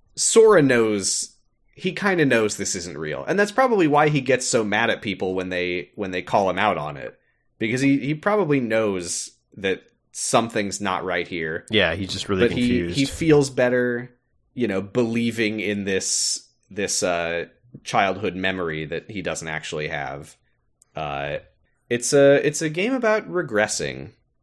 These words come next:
Speaker 1: and Sora's doing a real good job of it.
Speaker 2: <laughs> He sure is.
Speaker 1: But, uh, Namine, parentheses, real,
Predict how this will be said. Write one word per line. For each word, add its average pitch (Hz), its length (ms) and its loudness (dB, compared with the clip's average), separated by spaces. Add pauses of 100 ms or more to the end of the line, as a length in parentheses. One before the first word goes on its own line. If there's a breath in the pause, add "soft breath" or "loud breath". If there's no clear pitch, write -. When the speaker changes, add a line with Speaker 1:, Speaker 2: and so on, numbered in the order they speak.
Speaker 1:
and 95 240 -4
Sora's 247 380 0
doing 131 260 0
a 87 140 0
real 143 280 -4
good 139 160 0
job 92 260 0
of 69 120 -8
it. 73 220 -8 (120)
Speaker 2:
<laughs> - 1300 -6
He 170 60 -14
sure - 300 -2
is. 87 400 -2 (1700 soft breath)
Speaker 1:
But, 98 260 -2
uh, 87 440 0 (520)
Namine, 101 760 0
parentheses, 90 580 -6
real, 80 520 -4